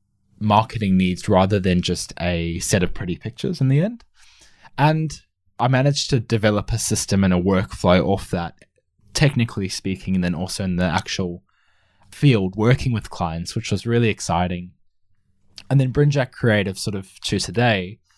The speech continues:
we've sort of worked with over, in the past year alone, two hundred fifty clients across Australia, merging into the international waters.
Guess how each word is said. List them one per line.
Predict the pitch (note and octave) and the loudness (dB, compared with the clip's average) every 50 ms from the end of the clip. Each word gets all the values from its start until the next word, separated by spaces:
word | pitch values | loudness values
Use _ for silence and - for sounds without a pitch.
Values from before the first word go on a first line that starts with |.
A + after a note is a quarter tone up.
| _ _ _ _ _ - | _ _ _ _ _ 0
we've | A2+ A2 G#2+ G#2 F#2+ - - - - - | 2 4 4 4 2 -2 -10 -20 -18 -6
sort | - - - A2+ G#2+ | 0 2 4 4 4
of | F#2+ F#2 _ _ _ _ _ _ _ _ - | 2 -2 _ _ _ _ _ _ _ _ 0
worked | G#2+ G#2+ G#2 G#2+ - - | 2 2 2 2 0 -4
with | A2 - | -2 2
over, | A2 G2 F#2+ F#2+ F#2+ F2+ F2+ E2+ E2 - _ _ _ - | 2 2 2 2 2 0 -2 -4 -8 -14 _ _ _ -4
in | - A2 | -2 -2
the | A2 | -2
past | - - - G2+ F#2+ - - - | 0 2 2 2 2 2 0 0
year | F#2+ F2+ | 2 4
alone, | F2+ F#2 F#2 F#2 F#2 F#2+ G2+ G#2+ | 4 4 4 2 2 0 -2 -4
two | - - B2+ | 2 4 4
hundred | A#2 G#2 G#2 G2+ G2 | 6 6 4 2 0
fifty | - G2 - - - F#2 | -2 -6 -6 -4 -6 -6
clients | - - - F2+ F2 F2+ F2+ F#2 E2 - - - - - - - _ _ | -2 0 2 2 4 2 0 -2 -2 -2 -4 -4 -6 -8 -14 -20 _ _
across | - G#2 - - B2+ G#2+ - - | -8 -6 0 2 2 2 2 0
Australia, | G2+ F#2 - - G2 F2+ F2+ F2+ F2 F2 F2 F2 F2 F2 _ _ _ _ - - - _ _ _ _ _ _ _ _ _ | -2 -4 0 2 2 4 4 4 2 2 0 -4 -8 -14 _ _ _ _ -20 -20 -20 _ _ _ _ _ _ _ _ _
merging | - F#2+ F#2+ G2 G#2+ A2 G#2+ G#2+ G#2+ G#2+ F#2 | -4 -2 0 2 4 4 4 2 2 0 0
into | F#2 F#2 - G2 | 0 2 2 2
the | E2 - | 2 2
international | - F#2+ F2+ - - F2+ F2 F2+ - - G#2+ F#2 F2 | 2 2 0 0 0 0 0 0 0 2 2 4 4
waters. | E2+ F2 E2+ D#2 D#2+ D#2+ E2+ - - - | 4 4 2 2 0 -2 -4 -6 -10 -14